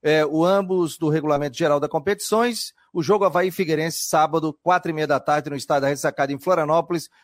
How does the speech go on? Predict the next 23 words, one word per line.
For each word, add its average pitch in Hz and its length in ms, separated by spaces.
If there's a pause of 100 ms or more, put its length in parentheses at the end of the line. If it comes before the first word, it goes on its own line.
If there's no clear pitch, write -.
(100)
contará 165 420
com 156 220
o - 20
var. 110 240
A 107 60
partida 160 400
será 143 260
válida 151 340
pela 147 220
quinta 175 300
rodada, 196 500 (320)
daí 160 180
fala 156 300
sobre 151 280
a 160 40
empresa 165 460
também 156 320
aqui, 180 320 (200)
que 208 120
é - 20
a 202 80
mesma 196 480
empresa 165 560